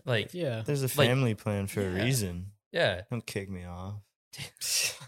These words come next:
Speaker 3: We're both getting taxed
Speaker 2: We need
Speaker 3: now.
Speaker 2: this shit.
Speaker 1: Yeah.
Speaker 3: Yeah.
Speaker 2: Need it bad.
Speaker 1: Yeah, I'm paying three hundred and three dollars a month for health insurance right now.
Speaker 2: Ugh.
Speaker 1: Yeah.
Speaker 3: That's, that's just insane, bro.
Speaker 1: Yeah.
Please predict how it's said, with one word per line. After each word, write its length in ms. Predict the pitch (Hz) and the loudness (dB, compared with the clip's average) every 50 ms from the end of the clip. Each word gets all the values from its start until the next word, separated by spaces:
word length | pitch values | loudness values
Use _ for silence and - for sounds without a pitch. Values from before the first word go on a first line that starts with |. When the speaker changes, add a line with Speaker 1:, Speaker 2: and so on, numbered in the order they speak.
| - _ _ _ _ _ _ _ 113 | -20 _ _ _ _ _ _ _ -6
Speaker 3:
We're 180 | 110 107 101 98 | -2 -2 0 4
both 240 | 101 113 117 120 - | 6 6 6 4 4
getting 240 | - 98 90 85 | 0 0 0 -2
taxed 440 | - - 92 85 85 85 143 143 135 131 | -4 -4 -4 -4 -2 -2 0 0 0 2
Speaker 2:
We 60 | 143 | 2
need 60 | 175 | 2
Speaker 3:
now. 120 | - - - | 2 2 0
Speaker 2:
this 120 | 127 123 | 0 0
shit. 420 | - - - - 131 131 131 - - | -2 -2 -4 -2 -2 -2 -4 -4 -2
Speaker 1:
Yeah. 60 | 123 123 107 98 95 92 90 - | 0 0 2 2 2 2 0 0
Speaker 3:
Yeah. 100 | 110 113 107 107 110 120 _ | -2 -2 -4 -6 -10 -12 _
Speaker 2:
Need 180 | - 139 135 131 | -8 -6 -4 -6
it 120 | 120 - | -6 -8
bad. 540 | _ - 110 123 135 143 139 135 127 127 117 - _ _ | _ -6 -4 -4 -4 -4 -4 -4 -4 -6 -8 -10 _ _
Speaker 1:
Yeah, 120 | - 117 113 | 2 4 4
I'm 100 | 113 120 | 4 4
paying 200 | 147 147 123 113 | 4 4 4 2
three 180 | - - 117 | 2 2 2
hundred 180 | 113 120 117 107 | 4 4 4 2
and 100 | 104 95 | 0 -2
three 140 | - 104 101 | -2 -2 -2
dollars 340 | 98 92 92 95 95 92 92 | 0 0 0 0 0 0 -2
a 60 | 90 | -4
month 260 | 90 90 90 87 87 - | -4 -4 -4 -6 -6 -10
for 200 | - 95 92 87 | -10 -10 -8 -6
health 220 | 92 92 95 - | -6 -8 -8 -8
insurance 440 | 107 - - - - - 135 - - | -10 -10 -10 -10 -10 -10 -10 -10 -10
right 160 | 98 95 - | -12 -12 -12
now. 240 | - - 101 - 113 | -12 -14 -12 -10 -8
Speaker 2:
Ugh. 320 | 139 123 117 107 101 95 92 - - _ _ _ - | -6 -4 -4 -4 -4 -6 -8 -10 -14 _ _ _ -6
Speaker 1:
Yeah. 80 | 110 110 - _ _ | -6 -6 -6 _ _
Speaker 3:
That's, 460 | - 107 98 90 - - - - - - _ | -4 -2 0 2 2 0 0 -2 -8 -14 _
that's 160 | - 98 - - | -8 -4 -4 -2
just 160 | 113 - - | -2 -2 -2
insane, 840 | 117 104 92 - - - - - 71 82 113 135 101 - - - - | -2 2 4 4 4 4 2 0 -2 -6 -4 -4 -6 -6 -10 -16 -14
bro. 100 | - 78 | -12 -10
Speaker 1:
Yeah. 520 | 82 82 - 113 120 113 - _ _ - | -8 -6 -6 -6 -6 -8 -12 _ _ -14